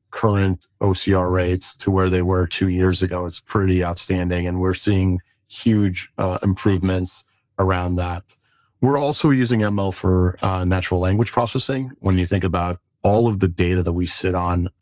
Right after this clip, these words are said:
across notes and fields f-, coming from workflow checklists, things of that nature, or even recorded videos, we can leverage a lot of this to kind of improve the experience for any company and their staff. So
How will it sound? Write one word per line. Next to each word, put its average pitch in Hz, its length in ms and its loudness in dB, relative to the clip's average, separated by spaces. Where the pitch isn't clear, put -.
across 98 600 0
notes 107 640 2
and 90 340 0
fields 95 720 0
f-, - 200 -20
coming 95 280 0
from 90 300 -4
workflow 101 560 0
checklists, 101 680 -4
things 101 200 0
of 87 100 -6
that 90 180 -2
nature, 90 340 0
or 92 140 2
even 135 440 2
recorded 95 480 0
videos, 90 680 0
we 110 140 2
can 104 280 2
leverage 92 340 0
a 92 60 4
lot 87 260 2
of 87 120 -2
this 90 200 0
to 90 140 -6
kind 90 180 -2
of 85 120 -6
improve 87 420 -2
the 85 80 -2
experience 92 560 -2
for - 280 -6
any 92 320 0
company 123 680 0
and 92 300 2
their 90 280 2
staff. - 580 -6
So 98 440 0